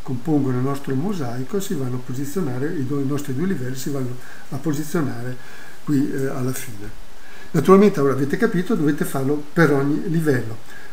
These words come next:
Poi, alla fine, qui possiamo innanzitutto andare qua sopra, adesso visu-, eh, visualizziamo tutti i nostri livelli, ecco qua,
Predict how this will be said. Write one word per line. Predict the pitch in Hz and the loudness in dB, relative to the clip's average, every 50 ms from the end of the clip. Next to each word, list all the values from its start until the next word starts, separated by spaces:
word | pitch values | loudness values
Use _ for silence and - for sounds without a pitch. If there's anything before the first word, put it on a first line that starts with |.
| - - | 4 8
Poi, | 202 202 156 127 120 - - - - - - - - - - - - - | 10 10 10 8 6 2 -2 -6 -6 -6 -6 -6 -6 -6 -6 -6 -4 0
alla | 170 180 214 233 | 4 4 4 4
fine, | 233 - 196 165 170 214 254 247 | 4 4 4 4 6 4 4 4
qui | - 190 196 180 | 4 4 4 4
possiamo | 139 - - - - 151 151 - - 175 147 127 113 107 120 | 4 2 -2 -4 -2 -2 0 4 4 6 6 4 4 0 0
innanzitutto | 131 131 131 123 120 - 135 - - 233 233 - | -2 -2 -2 0 -2 -2 -2 0 0 0 2 2
andare | 156 139 139 135 127 127 | 2 2 2 0 0 -2
qua | - 131 | -2 -4
sopra, | 120 - - 131 120 113 - 139 | -4 -2 -2 -2 -2 -2 -2 -2
adesso | 135 - - 127 127 - 147 | -2 -2 -4 -4 -4 -4 -4
visu-, | 131 131 127 131 | -2 -2 -2 -2
eh, | 160 - 135 127 123 120 117 117 | -2 -2 -4 -4 -4 -4 -4 -4
visualizziamo | 120 127 123 127 127 127 127 156 175 190 185 - | -4 -2 -2 -2 -2 -2 0 0 0 0 0 -2
tutti | - 147 123 - | -2 -2 -2 -2
i | 139 127 | -2 0
nostri | 131 131 - - 135 123 | -2 -2 -2 -2 -4 -2
livelli, | 123 123 117 107 107 101 107 123 160 202 208 - - - - - - - - - - - - - - - - - - | -2 -2 -2 -2 -4 -2 -2 -2 -2 -2 -2 -2 -4 -4 -4 -4 -4 -4 -4 -4 -4 -4 -4 -4 -4 -4 -4 -4 -4
ecco | 143 127 - 135 | -4 -4 -4 -4
qua, | 131 - 131 110 | -4 -4 -4 -4